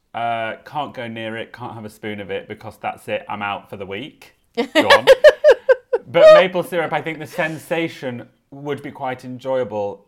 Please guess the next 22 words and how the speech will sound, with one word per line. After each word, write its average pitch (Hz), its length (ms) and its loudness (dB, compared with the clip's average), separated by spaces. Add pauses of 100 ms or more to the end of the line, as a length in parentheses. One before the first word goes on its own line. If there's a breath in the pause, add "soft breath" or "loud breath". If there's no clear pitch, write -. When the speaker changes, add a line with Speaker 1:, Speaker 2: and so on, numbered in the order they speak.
Speaker 1:
It's - 160 -12
Speaker 2:
Yeah. 165 160 -2
Speaker 1:
still 190 380 -8
wet, 156 640 -8 (320)
but - 240 -8
thick. - 720 -10
It 147 80 -10
would 147 120 -10
be 160 100 -8
like, 156 240 -2
it 151 80 -10
would 165 100 -6
be 165 80 -10
like 165 160 -4
a 160 60 -10
hug 156 260 -8
that 156 140 -12
you 131 80 -14
can 139 200 -16
move 143 240 -10
through, 110 220 -12
whereas 120 380 -8